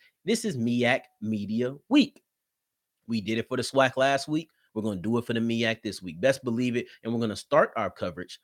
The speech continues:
talking about some of the standout players from the conference, according to Jim Nagy.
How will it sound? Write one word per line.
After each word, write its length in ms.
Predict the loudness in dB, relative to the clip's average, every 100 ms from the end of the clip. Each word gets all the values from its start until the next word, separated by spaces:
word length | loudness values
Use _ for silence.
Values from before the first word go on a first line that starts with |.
| _ _
talking 240 | 4 4
about 180 | 2 -2
some 180 | 0 -2
of 60 | -2
the 40 |
standout 560 | -4 -4 -2 0 0 0
players 320 | -2 0 -2
from 140 | -8
the 80 | -10
conference, 440 | -4 -4 -2 -8
according 540 | -14 -2 2 2 0 -10 _ _
to 80 | -8
Jim 300 | -6 -6 -2
Nagy. 360 | 0 0 -4